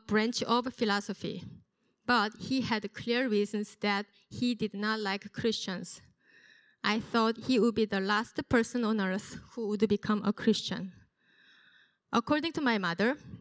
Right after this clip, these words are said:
my father felt quite lonely after he lost his story listening buddy, me. <laughs> So he started to spend more time with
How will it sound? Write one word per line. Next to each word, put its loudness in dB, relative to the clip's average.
my -4
father 2
felt 2
quite 0
lonely 2
after 0
he 4
lost 2
his 0
story 2
listening 0
buddy, 0
me. -2
<laughs> -20
So 4
he 2
started 0
to 4
spend 0
more 4
time 0
with 2